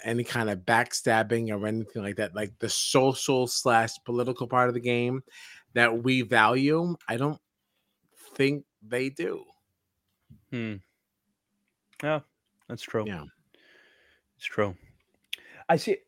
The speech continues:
Speaker 2: I do think it's, uh, interesting also, though. Like,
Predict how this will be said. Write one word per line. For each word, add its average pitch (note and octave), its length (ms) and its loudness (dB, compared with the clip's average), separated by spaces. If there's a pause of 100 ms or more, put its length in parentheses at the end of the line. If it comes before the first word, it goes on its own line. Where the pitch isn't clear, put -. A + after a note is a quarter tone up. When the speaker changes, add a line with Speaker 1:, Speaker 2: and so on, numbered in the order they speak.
(120)
Speaker 2:
I D#3 100 4
do F#3+ 200 -2
think A3+ 200 -6
it's, - 140 -8 (160)
uh, G#2 400 0 (840)
interesting A2+ 640 -8 (400)
also, B2 400 -6
though. F#2+ 140 -10
Like, G2 160 -12